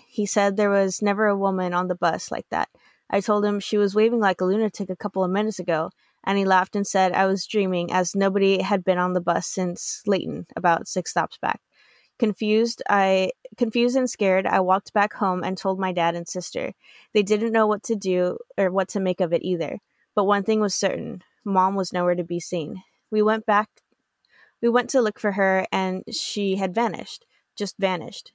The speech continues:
I don't know why, but we never called the police. I think we never thought about it,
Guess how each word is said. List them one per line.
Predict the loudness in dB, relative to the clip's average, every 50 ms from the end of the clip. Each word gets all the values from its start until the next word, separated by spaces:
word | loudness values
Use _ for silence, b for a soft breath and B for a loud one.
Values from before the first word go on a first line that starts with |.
| _ -2
I | 0
don't | 2 2 2 2
know | 0 0
why, | 2 4 4 4 4 2 2 0
but | -2 -2 -2 -2 -2 -2
we | -4 -4 -4
never | -4 -4 -4 -6 -8
called | -8 -6 -4 -4 -2 -2 -4 -6 -8 -14 -12 -10
the | -10 -10
police. | -8 -8 -6 -6 -6 -8 -10 -12 -14 -16 -20 b b b b b b b b
I | -4 -4
think | -2 -2 -4 0 0
we | 2 2
never | 2 2 0 0
thought | -2 0 2 2 4 4 2
about | 0 0 2 2 0 0
it, | -2